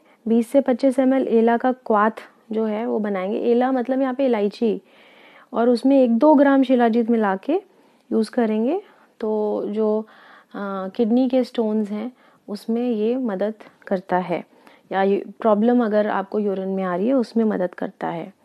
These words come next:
तो ये सारे जो योग थे या ये सारे प्रयोग थे, ये, अ, इलायची के थे। तो जो भी आपको समस्या है, तो उसमें आप इसका यूज़ कर सकते हैं। एक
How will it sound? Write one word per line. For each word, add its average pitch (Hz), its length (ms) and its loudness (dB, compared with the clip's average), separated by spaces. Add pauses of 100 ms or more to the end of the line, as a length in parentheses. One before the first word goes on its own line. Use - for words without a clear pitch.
(760)
तो - 80 -2
ये 254 300 4
सारे 240 400 4
जो 254 180 4
योग 226 320 4 (120)
थे 247 200 2 (580)
या 214 80 0
ये 214 220 6
सारे 220 240 4
प्रयोग 220 400 6 (120)
थे, 220 160 -2 (420)
ये, 214 440 0
अ, 190 440 -8
इलायची 190 460 -2
के 233 160 6
थे। 220 320 0 (420)
तो 226 80 -4
जो 226 240 4
भी 254 180 4
आपको 220 360 0
समस्या 226 640 -2 (260)
है, 196 280 0 (420)
तो - 100 -6
उसमें 233 260 0
आप 220 200 0
इसका 220 220 0
यूज़ 220 320 2
कर 214 160 2
सकते 214 420 -8
हैं। 269 160 -6 (640)
एक 277 320 2